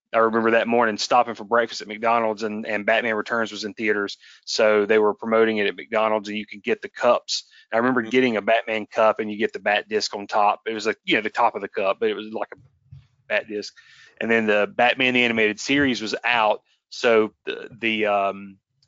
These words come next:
Speaker 1: the Happy Meal was a Batman Animated Series toy. So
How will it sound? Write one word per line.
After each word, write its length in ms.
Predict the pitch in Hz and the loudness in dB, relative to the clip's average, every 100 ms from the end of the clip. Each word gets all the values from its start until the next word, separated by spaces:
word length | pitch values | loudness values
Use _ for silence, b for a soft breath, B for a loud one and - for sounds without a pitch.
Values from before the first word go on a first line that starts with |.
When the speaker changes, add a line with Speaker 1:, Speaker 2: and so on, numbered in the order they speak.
| 107 | -6
Speaker 1:
the 140 | 107 | -2
Happy 360 | - 135 131 120 | 2 0 0 -2
Meal 360 | 110 107 104 101 | 0 2 2 2
was 200 | 104 104 | -2 -2
a 140 | 98 | -4
Batman 460 | 101 107 107 107 104 | -2 -2 -2 -4 -4
Animated 400 | 104 104 98 - | -4 -4 -8 -8
Series 300 | 117 107 - | -8 -8 -10
toy. 380 | 101 92 95 - - 90 - | -10 -8 -8 -10 -16 -20 -16
So 400 | - - 98 95 | -14 -8 -4 -4